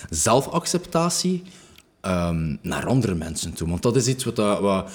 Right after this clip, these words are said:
waar we trouwens, ehm, in onze D M's en, en, en ook in het echt leven, als we mensen tegenkomen, ehm, waar, dat, waar veel over gesproken wordt, is dat mensen zeggen van, van goed en wel, maar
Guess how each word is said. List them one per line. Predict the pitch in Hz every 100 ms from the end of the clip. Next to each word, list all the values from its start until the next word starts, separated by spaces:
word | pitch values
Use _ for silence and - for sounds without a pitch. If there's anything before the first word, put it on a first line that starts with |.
| - -
waar | 107 107
we | 101
trouwens, | 104 101 98 - - -
ehm, | 90 80 80 80 -
in | 104
onze | 98 85
D | 82
M's | 90 110 131 -
en, | - 92
en, | - 87 87
en | 90
ook | 87
in | 82
het | 90
echt | 85
leven, | 113 110
als | 98
we | 98
mensen | 104 -
tegenkomen, | 113 104 104 107 104 98 - - - - - - _ _
ehm, | 82 78 78 76 -
waar, | 85
dat, | 87 80
waar | 85 87
veel | 90 104
over | 92 85
gesproken | - - 113 117
wordt, | 117 90
is |
dat | 85 80
mensen | 98 110 -
zeggen | 98 101
van, | 92 90 82 -
van | 87 82 78 - - - - - - - - -
goed | 117 123
en | 95
wel, | 85 113 170
maar | 110